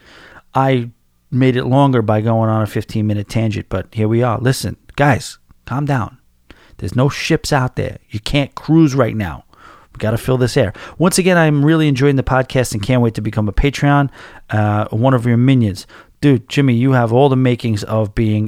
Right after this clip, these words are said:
a super cone to the core. You're in, man.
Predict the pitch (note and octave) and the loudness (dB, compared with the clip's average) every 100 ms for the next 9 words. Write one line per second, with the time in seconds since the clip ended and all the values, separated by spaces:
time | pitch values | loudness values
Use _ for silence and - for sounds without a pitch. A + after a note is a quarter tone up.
0 | - G2+ G2 - - C#3+ D3 - A#2 A2 | -4 -4 -4 -4 0 0 0 -2 -2 0
1 | A2 G#2+ - - - G#2 G2+ - - B2 | 0 -4 -8 -12 -4 -4 -4 -8 0 4
2 | A#2 E2+ - _ _ A#2+ C3 A#2 B2+ G#2 | 4 0 -8 _ _ 0 2 2 0 0
3 | F#2+ G2 | -2 -4